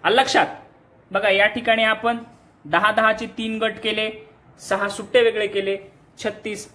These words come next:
हा अंक आपल्याला लक्षात आला. आता आपण जर जुन्या पद्धतीनं केलं, लक्षात घ्या, जुन्या पद्धतीनं केलं, हा सगळ्या काड्या आपल्याला अशा काय कराव्या लागतील?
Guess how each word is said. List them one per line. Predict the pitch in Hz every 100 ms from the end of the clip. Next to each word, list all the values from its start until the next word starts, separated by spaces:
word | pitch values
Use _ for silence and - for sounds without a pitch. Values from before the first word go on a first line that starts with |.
| _ 180
हा | 170
अंक | 170
आपल्याला | 160 156 170 214 - - - -
लक्षात | 123 127 - 123
आला. | 117 113 - -
आता | 156 226
आपण | 240 285 277
जर | 285
जुन्या | 277 254 277
पद्धतीनं | 277 247 262 269 262
केलं, | 247 233 135 107 - _ _ _ -
लक्षात | 196 - 175
घ्या, | 135 98 - - - - - - _ 143
जुन्या | 160 220
पद्धतीनं | 220 220 220 226
केलं, | 220 214 214 208 - - - -
हा | 175
सगळ्या | 190 190 202
काड्या | 196 185 185
आपल्याला | 185 185 180
अशा | 180 180
काय | 180 170
कराव्या | 170 170 170
लागतील? | 165 - 180